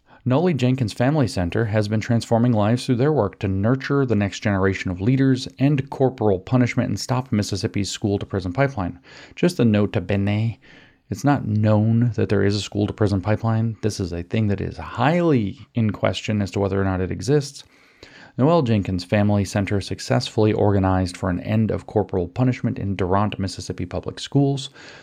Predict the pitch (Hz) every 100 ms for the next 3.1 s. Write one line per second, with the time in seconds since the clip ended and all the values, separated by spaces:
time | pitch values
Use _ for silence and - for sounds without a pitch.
0 | _ - - 104 - 101 92 - 98 -
1 | 92 90 - 92 - 92 104 147 143 92
2 | 85 - - _ - - - - - -
3 | 107